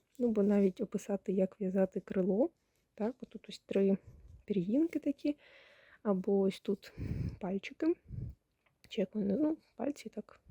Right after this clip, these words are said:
Це треба все поописувати,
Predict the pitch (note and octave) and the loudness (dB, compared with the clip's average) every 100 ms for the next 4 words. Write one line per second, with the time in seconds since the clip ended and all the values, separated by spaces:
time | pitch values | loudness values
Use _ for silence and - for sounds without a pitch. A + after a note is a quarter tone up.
0 | - - _ - - - - - - - | -12 -12 _ -20 -20 -20 -20 -20 -20 -20
1 | - - - _ - - G#3 G3+ A3 - | -20 -20 -20 _ -12 0 2 4 2 0
2 | A3 - C#4+ - F4 D#4+ _ C#4+ C#4+ C#4+ | -2 0 -2 -2 -4 -4 _ 4 8 6